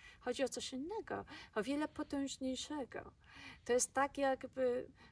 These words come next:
wyobraź sobie, że jesteś w jakimś pokoju, czy jesteś właśnie, wyobraźmy, tu jest mrok. Jakbym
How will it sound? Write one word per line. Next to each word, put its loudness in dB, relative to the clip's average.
wyobraź 4
sobie, -2
że -2
jesteś -4
w -14
jakimś -6
pokoju, 0
czy -4
jesteś -6
właśnie, -6
wyobraźmy, -6
tu -2
jest -2
mrok. -6
Jakbym -6